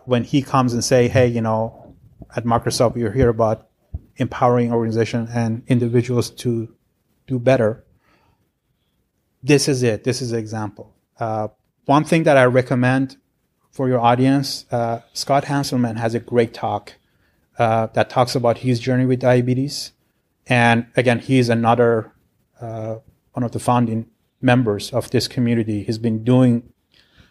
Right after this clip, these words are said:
uh, things related to diabetes from, like, way back.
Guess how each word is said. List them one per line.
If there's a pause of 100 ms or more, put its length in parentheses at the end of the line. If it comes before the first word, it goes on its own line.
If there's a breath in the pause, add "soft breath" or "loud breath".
(180 soft breath)
uh, (1500 loud breath)
things
related
to
diabetes
from,
like,
way
back.